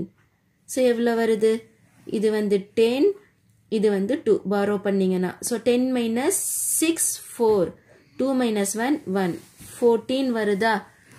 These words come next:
So, ஃபோர்டீன்ங்கும் போது இங்க என்ன வரணும்? இங்க என்ன வரணும்? எஸ், இங்க செவன், இங்கேயும்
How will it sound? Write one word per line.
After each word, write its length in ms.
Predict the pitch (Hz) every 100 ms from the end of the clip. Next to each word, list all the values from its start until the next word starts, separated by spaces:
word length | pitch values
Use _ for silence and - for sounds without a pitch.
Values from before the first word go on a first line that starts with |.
| -
So, 160 | - 208
ஃபோர்டீன்ங்கும் 640 | - 247 254 277 269 233 196
போது 460 | 196 185 247 285 -
இங்க 380 | 226 240 247 254
என்ன 220 | 233 233
வரணும்? 380 | 226 226 254 285
இங்க 240 | 247 240 226
என்ன 200 | 220 214
வரணும்? 440 | 214 208 214 220 214 - - _
எஸ், 460 | 175 196 185 160 - - -
இங்க 460 | 190 220 247 302 392 -
செவன், 600 | 226 175 165 175 185 190 185 - _ - -
இங்கேயும் 640 | 233 269 269 233 208 294